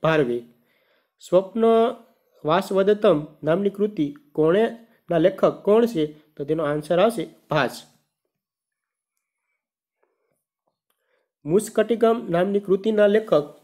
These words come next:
કોણ છે? તો તેનો આન્સર આવશે શૂદ્રક. ભારતના સૌથી જૂના ચિત્રો કયા સમયમાં મળી આવ્યા? તો તેનો આન્સર આવશે પાષાણ યુગ. કે ભારતમાં જ્યારે પાષાણ યુગ શરૂ હતો,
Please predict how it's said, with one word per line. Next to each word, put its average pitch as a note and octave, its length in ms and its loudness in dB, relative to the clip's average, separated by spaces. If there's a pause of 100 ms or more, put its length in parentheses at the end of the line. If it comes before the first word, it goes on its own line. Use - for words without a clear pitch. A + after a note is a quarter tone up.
કોણ A3+ 240 2
છે? E3 300 -2
તો - 400 -12
તેનો F3+ 220 -4 (100)
આન્સર D3+ 320 -2
આવશે G#3+ 300 0 (240)
શૂદ્રક. D3+ 380 0 (920)
ભારતના A3 400 0
સૌથી A3 680 -2
જૂના F3 360 0
ચિત્રો A3+ 380 0
કયા E3 280 -2
સમયમાં A3+ 560 0
મળી E3+ 260 4
આવ્યા? F3+ 480 2 (320)
તો E3 80 0
તેનો F3+ 240 -2
આન્સર D#3 340 -2
આવશે G#3+ 240 0 (160)
પાષાણ F3+ 520 0 (100)
યુગ. D#3+ 200 2 (320)
કે D#3+ 80 0
ભારતમાં F#3 800 -2
જ્યારે G3 160 2
પાષાણ F#3+ 440 -2
યુગ F#3+ 140 0
શરૂ G3+ 240 0
હતો, D3+ 360 -2